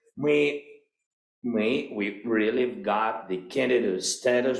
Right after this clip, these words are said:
because we worked a lot and we Anyway, we had a war, but parallel, we did reforms, what they asked us to do,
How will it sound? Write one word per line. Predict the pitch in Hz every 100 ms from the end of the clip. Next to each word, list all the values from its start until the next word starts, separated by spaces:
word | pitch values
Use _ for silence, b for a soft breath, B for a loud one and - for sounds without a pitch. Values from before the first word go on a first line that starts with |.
| -
because | 92 113 -
we | 101
worked | 101 120 147 151 -
a | 165
lot | 170 175 - B B B
and | 110
we | 123 120 123 B B B 147
Anyway, | 139 117 98
we | 110 113
had | 123 117
a | 101
war, | 98 127 156 160 156
but | 107 - -
parallel, | 160 139 110 95 95
we | 98 104
did | - 143 170 170
reforms, | 117 117 117 151 147 -
what | 123 143 147
they | 151 147
asked | 151 - -
us | 139 147 - -
to |
do, | 120 110 127 180 185